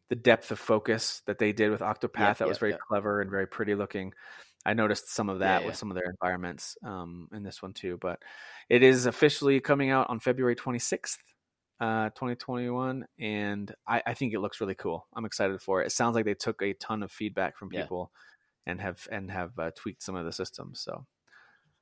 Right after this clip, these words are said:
Speaker 1: I'm looking forward to that one. That's a,
Speaker 2: Voice
Speaker 1: that's a cool
Speaker 2: acting
Speaker 1: game
Speaker 2: is
Speaker 1: to
Speaker 2: a
Speaker 1: have.
Speaker 2: little not great,
Speaker 1: <laughs>
Speaker 2: but
Speaker 1: Well, as much
Speaker 2: it's,
Speaker 1: as I
Speaker 2: it's
Speaker 1: loved
Speaker 2: not, it's not the
Speaker 1: Octopath,
Speaker 2: best,
Speaker 1: it wasn't,
Speaker 2: but
Speaker 1: it wasn't perfect in Octopath either. But I did like it, but it wasn't
Speaker 2: Yeah,
Speaker 1: perfect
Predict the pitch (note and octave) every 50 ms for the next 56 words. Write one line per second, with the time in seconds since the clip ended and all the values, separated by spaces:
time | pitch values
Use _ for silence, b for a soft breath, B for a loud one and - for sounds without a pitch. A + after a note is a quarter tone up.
0 | _ _ - A#2+ B2+ A2+ - G#2+ G2 - G2 E2+ E2 E2+ E2 D#2+ - C#2+ C#2+ -
1 | - - F2+ - - - C#3 D#3 E3+ F3 - F#3+ F3+ D#3 A#2+ F#3 F3+ E3+ E3 D#3
2 | D3+ - C#3 C3+ B2+ B2+ B2+ C3 C#3 C#3+ D#3 D#3+ E3 D#3+ D#3 C#3 B2+ B2 B2+ C3+
3 | - - D3 C3 A#2 G#2 F#2+ F#2+ A2+ B2 - _ _ _ _ _ _ _ _ _
4 | _ _ _ _ - - - - - - - - - - - - - _ _ _
5 | _ _ _ F2+ E2+ E2 D#2 - - _ _ _ _ b b b b b b b
6 | b b b b b b b b - - C#3+ D3+ - - - - _ _ _ _
7 | _ B2 C#3 D3 E3 C#3 - C#3+ C#3 C#3 C3+ C#3 C#3 C#3 C#3 D3+ D3+ D3+ A#2+ C3+
8 | C3+ D#3+ D#3 D#3+ D#3 D3+ D#3 F3 E3+ E3+ C3 A2 A#2+ B2 - C#3 C3 C#3 C3+ C3+
9 | B2 G2+ F#2+ F#2 G2 - - - _ _ D3 C3 C3 C#3+ C#3 C#3 B2 - - -
10 | - - C3 - - A#2+ A2+ - A2 G#2+ G#2 G#2 - A2 - - G#2 G2 G#2 -
11 | G2+ G#2+ G#2 G2+ G2+ G2+ G#2 G#2+ - _ _ _ _ _ _ _ _ _ _ _
12 | _ _ - G2+ G2+ G#2+ A2 A#2 G#2 G#2+ F#2+ F#2 A2 - - F2+ F#2 - - _
13 | _ _ - G2+ B1 C2 - G#2+ G#2+ G2+ F#2+ F#2 F#2+ F#2 - - - -